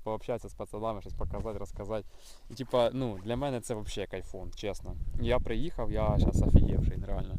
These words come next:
Просто, ну, пацани. Я не знаю, я не можу налюбуватися. Я стою тут і просто... щоб ви понімали, сюди приїхав, там косуля пригнула вже. Там стояла косуля, не спів її зняти на телефон, косуля там пригала.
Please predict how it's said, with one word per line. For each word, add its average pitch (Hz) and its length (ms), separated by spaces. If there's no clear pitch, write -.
Просто, 135 440
ну, 104 200
пацани. 95 380
Я 113 220
не 156 120
знаю, 123 200
я 131 60
не 160 100
можу 170 180
налюбуватися. 127 600
Я 101 40
стою 135 260
тут 208 160
і - 40
просто... 123 300
щоб 131 100
ви 160 80
понімали, 165 260
сюди 151 140
приїхав, - 360
там 139 160
косуля 123 440
пригнула 98 460
вже. 92 340
Там 117 120
стояла 185 260
косуля, 123 400
не 127 60
спів 147 180
її 139 100
зняти 131 280
на 110 60
телефон, 127 440
косуля 135 400
там 104 180
пригала. 95 460